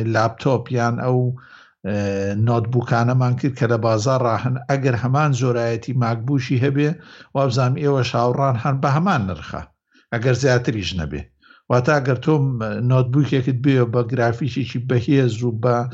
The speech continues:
ئێ، بە کانزا بێ، واتە بە ئەلەمنیۆم و، ئێ، ڕەقە کاڵەکانی هەمووی باش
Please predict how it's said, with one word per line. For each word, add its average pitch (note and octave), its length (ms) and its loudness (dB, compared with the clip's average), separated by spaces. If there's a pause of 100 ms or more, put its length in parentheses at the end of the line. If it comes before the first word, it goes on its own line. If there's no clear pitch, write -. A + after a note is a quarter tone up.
(340)
ئێ، G#2+ 180 0 (1700)
بە A#2 260 0 (800)
کانزا C3 640 0
بێ، F#2 160 -6
واتە A2 360 -6
بە B2+ 180 -6
ئەلەمنیۆم A#2+ 800 2
و، G#2 120 -2 (480)
ئێ، A2+ 160 -2 (640)
ڕەقە A#2 420 0
کاڵەکانی A#2+ 800 -2
هەمووی C3 380 -2
باش B2+ 280 0